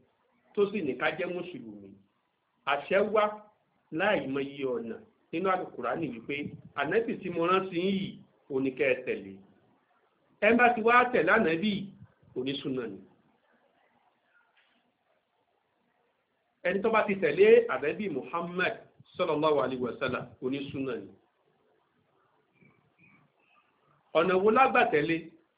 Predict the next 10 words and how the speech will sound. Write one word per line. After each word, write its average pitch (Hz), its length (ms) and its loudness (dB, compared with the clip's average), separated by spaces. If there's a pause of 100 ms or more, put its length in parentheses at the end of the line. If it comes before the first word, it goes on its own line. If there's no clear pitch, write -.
(520)
Bó 202 160 4
ṣe 185 200 0
ṣẹ̀sìn, 135 440 -6 (760)
tá 160 60 4
a 156 80 4
bá 170 120 4
ti - 160 -2
ń 175 100 -4
ṣe 170 240 -4
bẹ́ẹ̀, 165 300 2